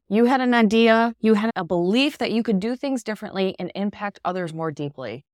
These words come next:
You launched something, you hired employees or you're about to hire employees. You got them to believe in the magic. That's fucking awesome. You have to be creative to do that, to get people to understand the depth of the magic that is living within you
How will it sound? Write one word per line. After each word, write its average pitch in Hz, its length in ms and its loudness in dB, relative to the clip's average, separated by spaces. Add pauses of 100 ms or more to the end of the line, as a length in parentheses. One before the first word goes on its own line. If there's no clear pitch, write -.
You 220 200 2
launched 202 460 2
something, 165 420 -6
you 165 120 0
hired 220 400 0
employees 208 420 0
or 170 140 0
you're 196 160 0
about 175 340 2
to 180 120 -12
hire 160 240 -4
employees. 143 600 -8
You 175 120 -4
got 202 220 -2
them 240 120 -2
to 220 80 0
believe 202 380 2
in 196 100 -2
the 175 60 -2
magic. 175 420 0 (140)
That's 339 260 -2
fucking 359 460 2
awesome. 220 540 4
You - 240 -6
have 381 100 -2
to 339 80 -4
be 320 120 0
creative 359 440 -6
to 247 80 -6
do 220 140 0
that, 175 180 4
to 226 100 -8
get 262 300 -2
people 370 460 -4
to - 140 -12
understand 302 680 -8
the 269 80 -6
depth 269 320 -10
of 262 100 -12
the 247 80 -8
magic 233 580 -4
that 202 140 -2
is 202 140 -2
living 226 240 -2
within 208 320 -6
you 202 240 -8